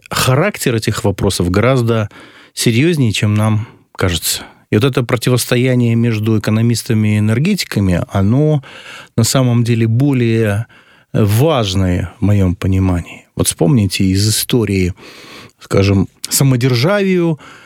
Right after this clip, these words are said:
противостояли, ну, по крайней мере, из такого классического курса советской истории, противостояли, с одной стороны, кадеты, с другой стороны, были большевики, меньшевики и эсеры, социалисты-революционеры,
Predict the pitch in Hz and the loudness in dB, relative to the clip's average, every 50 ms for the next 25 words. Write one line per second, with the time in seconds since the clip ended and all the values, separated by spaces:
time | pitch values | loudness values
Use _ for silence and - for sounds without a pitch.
0 | - - _ - - 127 113 - 131 117 117 113 - - 135 113 113 120 143 156 | -20 -20 _ -4 -4 -4 -2 0 0 0 0 0 0 -2 -2 0 0 0 0 0
1 | 170 170 160 156 143 139 127 113 - - _ - - 123 117 - 113 - 120 107 | 0 0 0 0 0 0 -2 -4 -6 -14 _ -4 -4 -4 -2 -2 -4 -2 0 0
2 | 98 95 95 95 95 - 110 - 104 95 90 - 120 123 - - 110 - - - | 0 0 0 -2 -2 -4 -4 -2 -2 -4 -2 0 -2 -2 0 -2 -2 -4 -4 -4
3 | - 98 90 90 - - 107 98 - - - 104 101 - - - _ _ _ - | -4 -4 -4 -4 -2 -2 -2 -2 -2 -4 -6 -6 -8 -10 -14 -20 _ _ _ -14
4 | - - 101 98 98 90 - - 95 104 - - 190 196 180 165 139 113 - - | -4 -2 0 0 0 -2 0 -2 -2 -2 0 0 0 0 2 2 0 -2 -4 -6
5 | - - - - - - - - - - - 127 - - 123 127 - - - 147 | -14 -12 -12 -10 -10 -10 -10 -10 -10 -4 -4 -2 0 0 0 0 0 0 -2 0
6 | 131 131 123 107 98 85 80 - - 98 113 110 120 120 107 - - - 95 95 | 0 0 0 0 0 0 -2 -2 -4 -2 0 0 0 0 0 -4 -4 -4 -2 0
7 | 95 92 92 92 85 - - 104 - - - 110 110 104 117 214 254 311 - - | 0 0 0 0 -2 -2 -4 -8 -10 -4 -2 -2 0 0 0 0 0 0 -2 -2
8 | 240 233 226 175 123 120 113 113 135 143 123 - - 120 110 107 107 104 104 98 | -2 -2 -2 -2 -2 -2 0 0 0 0 -2 -2 -4 -2 -2 0 0 2 2 0
9 | 92 92 98 98 95 90 90 87 87 85 85 92 95 95 95 - - 95 95 - | 0 0 0 -2 0 0 0 0 0 -2 -2 -2 0 0 0 0 0 -2 -4 -2
10 | - 202 214 190 147 110 98 - - 95 92 90 - - 165 180 185 165 151 - | 0 0 2 2 2 0 0 -2 -2 -2 -2 -2 -2 -2 0 0 0 0 -2 -4
11 | - 131 139 123 - - - - - 113 - - 107 87 - - 107 - _ _ | -2 0 0 0 0 -2 -4 -4 -4 -4 -2 -2 -2 -2 -2 -6 -10 -14 _ _
12 | _ - - - - - 120 107 135 156 - - 117 117 107 101 98 98 - - | _ -16 -14 -10 -4 -2 0 0 0 0 0 -2 -2 0 0 0 0 -2 -2 -2
13 | - 98 92 82 - - - | -2 -2 -2 -2 -4 -8 -16